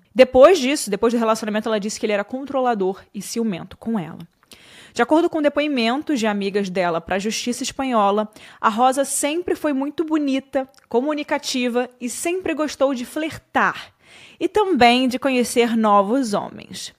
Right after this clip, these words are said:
Já mais velha, a Rosa entrou pra Guàrdia Urbana de Barcelona, que seria a polícia local deles. E agora, dentro da polícia de Barcelona, é onde tudo começaria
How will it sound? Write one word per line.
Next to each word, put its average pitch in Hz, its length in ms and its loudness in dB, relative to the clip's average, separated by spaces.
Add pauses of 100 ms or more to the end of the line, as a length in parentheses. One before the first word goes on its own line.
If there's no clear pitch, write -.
(420)
Já 254 200 4
mais 294 200 0
velha, 277 320 4
a - 20 4
Rosa 247 340 2
entrou 254 340 2
pra 254 160 4
Guàrdia 247 760 4
Urbana 240 760 0
de 208 120 -8
Barcelona, 214 840 -2 (160)
que 269 60 -10
seria 254 220 -2
a 254 40 -4
polícia 247 320 -2
local 247 380 0
deles. 175 440 -6 (460)
E 226 60 4
agora, 247 340 4
dentro 262 420 2
da 247 120 2
polícia 214 280 -2
de 190 80 -6
Barcelona, 240 680 0 (400)
é 277 120 2
onde 320 280 2
tudo 294 580 -4 (340)
começaria 214 800 0